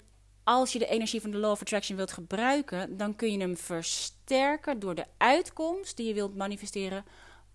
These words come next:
ook voor anderen te wensen. Hij zegt, "What flows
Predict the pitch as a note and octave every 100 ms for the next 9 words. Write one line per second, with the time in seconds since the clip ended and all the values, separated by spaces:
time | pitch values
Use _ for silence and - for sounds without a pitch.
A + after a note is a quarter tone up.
0 | - - C4 C#4+ C#4 - - - - A3+
1 | G#3+ G3+ G#3 - - - - G#3+ G3+ F3+
2 | D#3+ D3+ - - F#3+ F3+ D#3+ D#3 C#3+ D#3+
3 | F3 A3+ C#4 B3 A#3+ - - - - -
4 | G#3 - - A#3+ B3+ C#4+ C#4 -